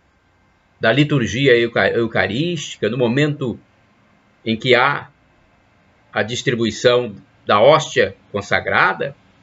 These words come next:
você pode fazer a oração, a prece escrita por Santo Afonso Maria de Ligório. Então, muitos católicos já estão fazendo isso, mas você que ainda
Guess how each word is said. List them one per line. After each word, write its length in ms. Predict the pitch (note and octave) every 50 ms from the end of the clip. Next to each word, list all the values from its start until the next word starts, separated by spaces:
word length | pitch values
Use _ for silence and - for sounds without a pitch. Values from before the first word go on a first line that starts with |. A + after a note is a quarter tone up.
| _ _ _ _ _ _ _ _ -
você 200 | - A#2+ - -
pode 340 | - - - F3 G3 G#3 -
fazer 440 | - A#3+ A#3 E3 - C3+ E3+ F#3+ G3+
a 80 | G#3 G3
oração, 560 | G3+ G#3 A#3+ A#3 A#3 - F#3+ F#3 G#3+ G#3 F#3
a 40 | E3
prece 480 | - - C3 D3 F3 G#3 G#3 - -
escrita 560 | E3 D3 - - - C#3+ F3+ A3+ - - D#3
por 180 | D3 - C3+ B2
Santo 520 | - - - F3 G3+ A3+ A3 - - G3
Afonso 680 | E3 E3 - - - D#3 G3 A3 G#3+ - - - - - - - _ _
Maria 500 | - A#2+ D3+ E3 D#3 C#3+ F3 A3 A3 F3+
de 140 | C3+ C#3 F#3+
Ligório. 720 | G3 G#3+ G3+ D#3 - A#2+ C#3+ E3+ E3+ C#3 G2+ F#2 - - - _ _ _ _ _ _ _ _ _ _ _ _ _ _ _ _ _ _ _ _ _ _ _ _ _ _ _ _ _ - -
Então, 300 | - C3 C#3+ D3 C#3+ - - _ _ _ _ _ _ _ _ _ _ _ _ _ _ _ -
muitos 240 | A2 D3+ D3+ -
católicos 580 | - - E3+ E3 - A#2+ A#2+ C3+ - - - A2+
já 100 | - C3+
estão 340 | C#3+ C#3+ - - C3+ E3 F3+
fazendo 420 | - F3 D3+ C#3 D#3 F3 F#3 F#3
isso, 320 | F3 F3 F3 E3+ - - -
mas 160 | G2+ A#2+ D3 D#3
você 280 | F3+ G3 F#3+ - G#3+
que 120 | G#3+ - E3+
ainda 380 | D#3+ E3 F3 E3 F#3+ - -